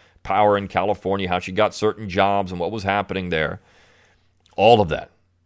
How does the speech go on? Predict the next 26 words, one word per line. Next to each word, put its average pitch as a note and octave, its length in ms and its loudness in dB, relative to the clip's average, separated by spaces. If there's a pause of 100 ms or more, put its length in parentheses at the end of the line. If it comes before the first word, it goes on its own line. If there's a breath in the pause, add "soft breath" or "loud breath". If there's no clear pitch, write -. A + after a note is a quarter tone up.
(440)
Same D#3+ 240 0
thing C3 400 2 (360)
with G#2+ 200 4
Lyndon G2 360 -2
Johnson. F2+ 440 0 (1700 soft breath)
Kamala D#3+ 380 8
Harris B2 400 6
just B2 300 2
wants G2+ 320 0
to - 80 -12
be E2+ 320 -2 (420)
in G#2 180 -2
power. D2+ 460 -4 (300)
And G2 100 -6
that's D#3+ 220 2
why B2+ 160 2
she's - 260 -6
so D3+ 220 6
very G2+ 320 2
dangerous. E2 540 -6
She's F3+ 340 -6
more E3+ 180 4
dangerous G#2+ 480 -2
than E2 140 -10
Joe E2 160 -2
Biden. D#2+ 400 -2